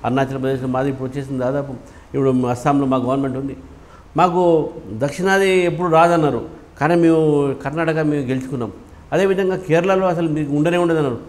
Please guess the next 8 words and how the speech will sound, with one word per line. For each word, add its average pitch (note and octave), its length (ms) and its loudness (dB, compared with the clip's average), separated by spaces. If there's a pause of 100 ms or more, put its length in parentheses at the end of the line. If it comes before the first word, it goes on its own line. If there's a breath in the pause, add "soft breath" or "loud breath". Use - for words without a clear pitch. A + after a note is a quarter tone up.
(120)
ఒక B2 60 -6
సీటు D#3+ 260 -4
మనం D#3+ 140 0
గెలుచుకున్నాం. D3 400 -2
ఇప్పుడు C3+ 420 -4
రేపు C#3 280 0
ఎలక్షన్స్ D#3 400 0
పెడితే E3 360 -2